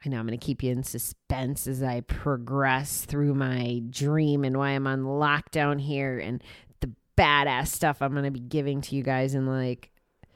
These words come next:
there's, there's some immediate badass stuff I'm gonna be giving you, and then there's long-term badass stuff. So, oh, badass, there's another B word, another positive <laughs> B word.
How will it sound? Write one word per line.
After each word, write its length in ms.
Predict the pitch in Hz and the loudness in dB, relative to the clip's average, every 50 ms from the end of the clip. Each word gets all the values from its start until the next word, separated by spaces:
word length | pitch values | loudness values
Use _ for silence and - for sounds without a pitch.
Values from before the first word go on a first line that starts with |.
| - - - - - _ - - | -20 -20 -20 -20 -20 _ -6 0
there's, 280 | 160 165 175 170 156 - - | 4 6 8 8 6 4 4
there's 180 | - 175 165 - | 4 4 4 6
some 160 | - 165 160 | 6 6 6
immediate 520 | 147 151 170 196 220 226 226 220 180 156 151 | 6 8 8 8 8 10 12 10 10 10 8
badass 440 | 202 185 185 180 180 180 175 170 | 8 10 10 10 10 8 8 6
stuff 300 | - - - 175 175 170 | 4 2 4 4 4 4
I'm 100 | 175 180 | 4 2
gonna 120 | 180 170 165 | 2 2 2
be 80 | 165 | 2
giving 260 | 165 170 170 170 160 160 | 4 4 6 6 6 6
you, 180 | 160 160 156 | 6 6 6
and 100 | 147 147 | 6 4
then 120 | 151 147 143 | 4 2 2
there's 240 | 135 131 135 135 | 2 0 0 2
long-term 540 | 139 147 151 147 143 135 123 131 131 123 123 | 2 4 4 4 2 0 -2 -2 -2 -2 -2
badass 380 | 123 127 123 120 117 117 123 117 | -2 -2 -2 -2 -2 -4 -4 -4
stuff. 380 | - - 117 113 120 127 - | -4 -6 -6 -6 -6 -8 -10
So, 360 | - - - 123 123 117 131 131 _ - - - | -10 -6 -4 -4 -4 -4 -6 -10 _ -8 0 4
oh, 200 | - 440 440 247 | 6 6 6 6
badass, 440 | - 220 359 381 233 135 131 165 - | 4 4 4 6 6 6 6 4 4
there's 160 | - 190 220 | 2 2 2
another 260 | 254 247 277 302 320 269 | 4 4 4 4 6 8
B 160 | 254 339 359 | 8 8 10
word, 360 | 320 180 170 165 170 185 208 - - - _ _ - | 10 10 10 8 6 4 2 -6 -10 -20 _ _ -4
another 200 | 202 202 214 208 | -2 0 0 0
positive 680 | - 254 277 269 214 254 262 262 175 247 214 202 - | 0 0 0 2 6 8 8 8 8 8 4 4 6
<laughs> 0 | |
B 160 | 233 247 226 135 | 8 8 8 10
word. 460 | 226 247 240 226 214 190 175 - | 10 10 10 10 8 6 4 2